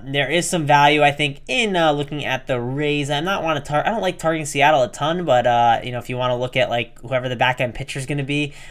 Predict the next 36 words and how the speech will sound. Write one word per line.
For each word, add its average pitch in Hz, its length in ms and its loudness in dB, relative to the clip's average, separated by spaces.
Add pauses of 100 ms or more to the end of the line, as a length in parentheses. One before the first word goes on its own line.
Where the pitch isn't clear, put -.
uh, 117 180 -2
it's 110 140 -8
not 185 180 -4
gonna 175 120 -2
be 127 100 -4
Yarbrough. 151 400 0
I 156 100 4
think 143 180 -10
he 120 60 -10
pitched - 280 -10
yesterday, 147 460 -2
so, 113 220 -4
uh, 98 400 -8
I - 200 -16
forget 135 300 -6
who's 123 180 -8
next 123 260 -6
in 104 80 -6
line. 110 220 -6
It - 100 -12
might 127 160 -12
be - 80 -16
Pruitt. - 540 -2 (420)
Uh, 110 520 -2 (100)
no, 143 160 -8
it - 20 -4
wouldn't 135 160 -4
be 127 60 -10
Pruitt. 107 320 -6
I 120 80 -2
forget 135 380 -4
who 123 100 -6
the 113 100 -8
guy 107 280 -2
is. 95 480 -6
Uh, 95 420 -2